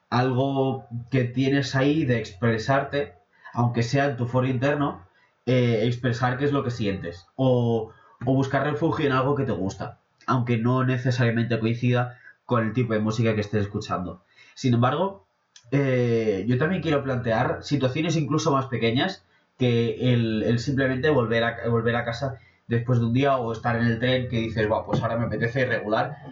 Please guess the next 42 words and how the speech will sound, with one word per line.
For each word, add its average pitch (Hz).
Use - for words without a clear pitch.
eh, 120
pa-, 110
eh, 123
comerme 123
cuarenta 113
minutos 113
de 107
viaje", 101
o, 107
o, 127
o 117
precisamente 120
aprovechar 101
estos 120
cuarenta 113
minutos 123
para 113
olvidarte 110
de 110
todo, 117
sino 131
algo -
todavía 143
más 143
pequeño. 98
A 110
mí, 147
por 156
ejemplo, 175
eh, 113
me 123
sirve 175
mucho 160
la 104
música 156
de, 123
de, 117
para 123
sentirte 170
arropado 160
y 143
tal. 131